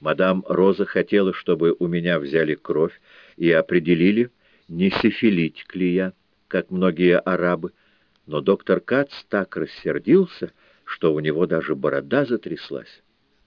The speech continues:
Я забыл сказать, что он носил бороду.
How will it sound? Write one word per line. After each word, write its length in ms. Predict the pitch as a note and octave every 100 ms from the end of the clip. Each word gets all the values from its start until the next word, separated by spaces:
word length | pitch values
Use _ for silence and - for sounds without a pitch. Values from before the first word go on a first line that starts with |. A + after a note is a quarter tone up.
| _ _ _
Я 280 | E2+ D2+ D#2
забыл 360 | E2 E2 D#2 D2
сказать, 460 | - F2+ D2 D#2+
что 240 | - - D#2+
он 160 | D2
носил 380 | D#2 D#2+ F2+ C#2+
бороду. 400 | C#2 D#2 C#2 -